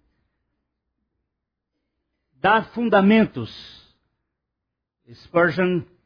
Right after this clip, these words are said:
te-, te-, teve, teve uma escola chamada, ah,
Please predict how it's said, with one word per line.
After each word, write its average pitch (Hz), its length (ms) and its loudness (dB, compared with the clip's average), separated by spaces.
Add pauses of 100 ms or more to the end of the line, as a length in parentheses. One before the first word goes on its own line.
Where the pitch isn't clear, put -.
(140)
te-, 165 240 -10
te-, 160 240 -20
teve, 170 380 -8 (140)
teve 165 260 -8
uma 156 180 -4
escola 160 420 -2
chamada, 143 560 -2 (560)
ah, 131 600 -2